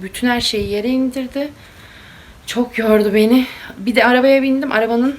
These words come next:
ım, akü, aküden dolayı marş mı basmıyor ne? Araba çalışmıyor. Allah'ım, bir de onunla uğraştım. Yemin ederim pişman oldum çıktığıma sokağa.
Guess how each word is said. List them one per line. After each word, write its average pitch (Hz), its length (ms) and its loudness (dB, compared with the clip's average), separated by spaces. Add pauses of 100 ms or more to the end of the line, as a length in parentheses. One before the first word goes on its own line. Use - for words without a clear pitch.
(140)
ım, 185 280 -6 (100)
akü, 226 260 -4 (180)
aküden 233 420 0
dolayı 214 300 0
marş 240 300 0
mı 233 120 -4
basmıyor 214 480 -4
ne? 262 120 -2
Araba 220 200 -2
çalışmıyor. 220 540 -6
Allah'ım, 226 300 -6
bir 214 80 -10
de 233 60 -2
onunla 240 260 -2
uğraştım. 226 460 -8 (600)
Yemin 196 220 0
ederim 247 480 0
pişman 226 520 -2
oldum 196 320 -6
çıktığıma 208 500 -8
sokağa. 247 540 -8